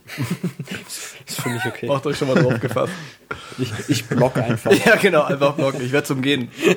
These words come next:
Speaker 2: Ich, ich leg mir nämlich Burner-Accounts an, hab ich gelernt, dass das eine gute Idee ist.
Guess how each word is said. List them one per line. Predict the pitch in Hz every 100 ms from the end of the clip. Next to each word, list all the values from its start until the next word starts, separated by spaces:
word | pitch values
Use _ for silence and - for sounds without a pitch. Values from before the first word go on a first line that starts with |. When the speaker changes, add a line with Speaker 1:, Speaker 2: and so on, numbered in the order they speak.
| -
Speaker 2:
Ich, | 170 151
ich | 165 147
leg | 147
mir | 143
nämlich | 143 139
Burner-Accounts | 139 139 160 135 135 123 127 139
an, | 143
hab | 135
ich | 131 -
gelernt, | 123 127
dass | 127 123
das |
eine | 131
gute | 127 131 120
Idee | 123 131
ist. | 160 -